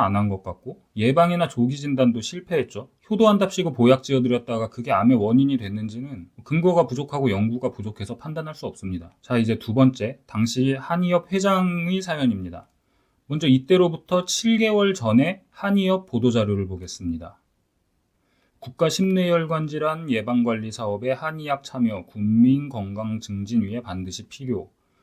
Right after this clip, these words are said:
이제 국가에서 심혈관 질환 예방 사업에 한의학도 참여시켜달라, 한의사들 껴달라고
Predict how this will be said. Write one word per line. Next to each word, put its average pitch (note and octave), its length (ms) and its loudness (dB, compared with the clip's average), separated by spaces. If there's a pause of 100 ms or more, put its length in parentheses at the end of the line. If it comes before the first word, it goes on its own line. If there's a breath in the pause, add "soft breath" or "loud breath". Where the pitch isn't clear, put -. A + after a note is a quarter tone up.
(240)
이제 A2 100 -12
국가에서 C#3+ 1040 4
심혈관 F3 760 2
질환 B2 500 6
예방 A#2+ 380 0
사업에 B2 380 0
한의학도 D#3 800 -4
참여시켜달라, C3+ 920 0
한의사들 C3+ 640 -4
껴달라고 C#3 600 -2